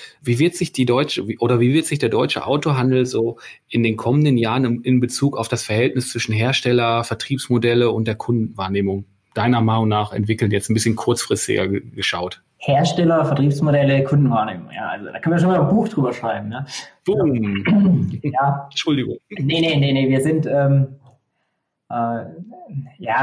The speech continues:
Speaker 2: also dass es um das Verhältnis zwischen Hersteller und Handel momentan nicht sonderlich bestellt ist, ja, das hat ja eindrucksvoll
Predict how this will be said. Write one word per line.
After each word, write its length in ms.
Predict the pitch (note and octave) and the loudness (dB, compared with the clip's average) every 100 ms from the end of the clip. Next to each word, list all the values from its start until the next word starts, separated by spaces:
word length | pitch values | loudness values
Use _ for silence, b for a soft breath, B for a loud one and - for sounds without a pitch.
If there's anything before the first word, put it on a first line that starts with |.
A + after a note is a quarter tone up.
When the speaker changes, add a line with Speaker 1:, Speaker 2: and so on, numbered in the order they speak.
| C3+ | 2
Speaker 2:
also 180 | B2+ C#3+ | 2 2
dass 160 | D3 | 2
es 100 | D3 | 2
um 60 | E3+ | 4
das 160 | D3+ - | 2 2
Verhältnis 600 | C3 D#3 F3+ E3 C#3 - | 0 2 2 2 -2 0
zwischen 240 | C#3 C#3 | -2 0
Hersteller 880 | A#2 D3 E3+ - C#3+ C#3+ C#3+ C#3+ - | 0 0 0 0 0 2 2 0 -2
und 260 | C3 B2 A#2 | -4 -2 -2
Handel 580 | D3+ D#3+ D3 B2+ - _ _ _ C3 | -2 0 2 0 -4 _ _ _ -2
momentan 480 | C#3 C#3+ - A#2+ | 2 2 2 2
nicht 160 | C3+ - | 0 0
sonderlich 420 | C3 C#3 C3 - | 0 2 2 0
bestellt 600 | B2+ - B2+ B2+ D3+ - - _ - | -4 -6 -2 0 0 -2 -14 _ 0
ist, 380 | E3+ E3+ - A2+ | 2 2 -2 -2
ja, 160 | A#2+ | 0
das 160 | C3+ C3+ | 0 -2
hat 120 | C3+ | 0
ja 120 | B2 | 0
eindrucksvoll 840 | A2+ C3+ D3+ C#3 - B2+ C3 C3+ | 2 2 2 -2 -2 2 2 2